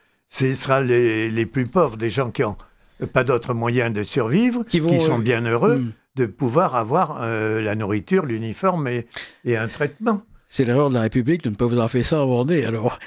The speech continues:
Speaker 2: <laughs>
Speaker 1: Voilà. Et alors, euh, dans, dans le cas de la Vendée, ce
Speaker 2: Oui.
Speaker 1: qui choque les, les villageois vendéens, c'est qu'ils voient les, les bourgeois des villes,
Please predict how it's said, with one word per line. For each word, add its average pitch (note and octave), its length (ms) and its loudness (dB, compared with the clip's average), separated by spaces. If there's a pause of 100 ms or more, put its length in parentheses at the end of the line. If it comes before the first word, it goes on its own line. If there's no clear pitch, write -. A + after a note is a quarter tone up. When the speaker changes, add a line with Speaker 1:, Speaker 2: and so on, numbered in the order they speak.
(260)
Speaker 2:
<laughs> - 160 2
Speaker 1:
Voilà. A#2 340 2 (260)
Et C#3 100 4
alors, C#3 220 2 (140)
euh, B2+ 340 2
dans, F#3+ 280 0
dans F#3+ 200 2
le D#3 240 4
cas C3+ 220 0
de B2 120 0
la A#2+ 180 2
Vendée, C3+ 500 0 (300)
ce - 100 -4
Speaker 2:
Oui. B2+ 120 4
Speaker 1:
qui B2+ 120 2
choque - 440 0
les, A2 420 -2
les A2 120 0
villageois G#2+ 460 -2
vendéens, C#3 480 0 (320)
c'est D#3+ 220 0
qu'ils D#3 180 -2
voient B2+ 220 2
les, A#2 320 0
les A2+ 140 2
bourgeois A#2+ 440 0
des A2+ 160 0
villes, A#3+ 380 2